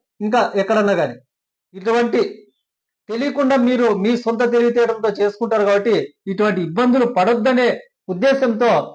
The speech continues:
అసలు అక్కడ టాయిలెట్ లేకుండా ఉంటే మీకు సమస్య ఉండదు కదా అనే ఉద్దేశంతో మేము అలా చెప్తా ఉంటాము.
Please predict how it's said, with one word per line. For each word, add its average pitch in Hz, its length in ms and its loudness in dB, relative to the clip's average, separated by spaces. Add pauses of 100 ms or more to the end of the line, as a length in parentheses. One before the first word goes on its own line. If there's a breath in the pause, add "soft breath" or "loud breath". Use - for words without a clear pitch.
(320)
అసలు 233 220 0
అక్కడ 240 260 2
టాయిలెట్ 247 460 2
లేకుండా 240 460 2 (520)
ఉంటే 233 200 -4
మీకు 226 200 0
సమస్య 262 400 0
ఉండదు 233 240 2
కదా 214 220 2
అనే 202 120 0
ఉద్దేశంతో 220 580 0 (380)
మేము 208 200 0
అలా 202 120 2 (100)
చెప్తా 196 240 0 (100)
ఉంటాము. 190 300 0